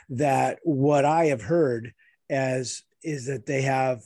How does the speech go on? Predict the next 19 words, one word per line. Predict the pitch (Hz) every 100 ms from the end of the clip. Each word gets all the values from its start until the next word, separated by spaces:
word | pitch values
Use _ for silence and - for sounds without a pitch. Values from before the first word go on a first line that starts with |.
| _
an | 156 147
impressive | 131 127 160 151 147 - 143
war | 123 135 147
chest | 139 - 127 120 - - - - _
that | 123 110 135 131 123 - - _ -
is, | 147 143 135 113 107 - - -
um, | 139 120 123 120 120
i-, | -
is | 147 139 143
going | 123 135 131
to |
be | 120 131
the | 117 127
envy | 123 120 120
of | 107
a |
lot | 113 120 120
of |
schools. | - 131 107 104 -